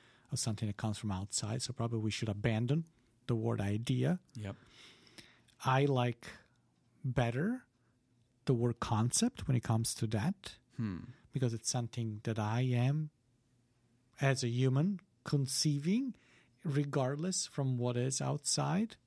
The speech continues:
Speaker 1: But in that case, if we use that word, the word innate next to it doesn't make any sense again. It will be just redundant.
Speaker 2: Mm-hmm.
Speaker 1: There could be one correction. Or the other thing is to say something like,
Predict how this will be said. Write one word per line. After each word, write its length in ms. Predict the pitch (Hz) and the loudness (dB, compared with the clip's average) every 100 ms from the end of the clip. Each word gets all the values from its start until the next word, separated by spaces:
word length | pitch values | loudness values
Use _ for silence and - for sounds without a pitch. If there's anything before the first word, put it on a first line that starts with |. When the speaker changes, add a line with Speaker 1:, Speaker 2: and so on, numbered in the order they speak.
| _ _ _ - - - - _ - | _ _ _ -18 -18 -20 -20 _ -2
Speaker 1:
But 160 | 147 135 | 2 2
in 80 | |
that 160 | 135 127 | 2 2
case, 240 | - 139 | 2 0
if 120 | 120 - | -2 -2
we 60 | |
use 200 | 131 135 | 2 2
that 220 | - 123 120 | 2 2 2
word, 340 | 120 139 139 | 2 0 0
the 80 | 131 | -2
word 260 | 113 123 123 | 2 2 0
innate 480 | 139 127 123 131 135 | 0 2 4 2 0
next 240 | 120 117 - | -4 -2 0
to 80 | 147 | -2
it 180 | 156 - _ _ _ | -2 -8 _ _ _
doesn't 200 | - 120 120 | -4 0 0
make 100 | 117 | 0
any 120 | 123 | -2
sense 420 | 117 139 160 - | -2 0 -2 -2
again. 280 | 180 180 214 | -2 0 2
It 40 | |
will 100 | 131 | 0
be 340 | 120 127 120 120 - - - _ | 0 -2 -2 -4 -12 -20 -20 _
just 240 | - 117 - | -4 -2 0
redundant. 600 | 127 120 113 165 208 - _ _ 113 | 2 2 2 0 0 -6 _ _ -12
Speaker 2:
Mm-hmm. 240 | 107 107 131 _ _ _ - _ _ - | -8 -8 -10 _ _ _ -20 _ _ 0
Speaker 1:
There 120 | 135 | 0
could 100 | 139 | 2
be 80 | 135 | 0
one 440 | 113 113 117 135 123 | 2 2 2 2 -2
correction. 600 | 120 110 101 - 147 143 - - - - - | -2 -2 -2 -2 -2 -2 -12 -20 -20 -20 -8
Or 140 | - 165 | 0 2
the 120 | 139 | 4
other 120 | 110 | 0
thing 240 | - 262 240 | 0 2 4
is 360 | 113 110 - - _ | 4 0 -4 -10 _
to 100 | - | -2
say 440 | 123 - 123 117 117 _ _ _ _ _ _ _ _ | 0 2 2 0 -2 _ _ _ _ _ _ _ _
something 280 | - 131 117 | -4 -4 0
like, 140 | 117 | -2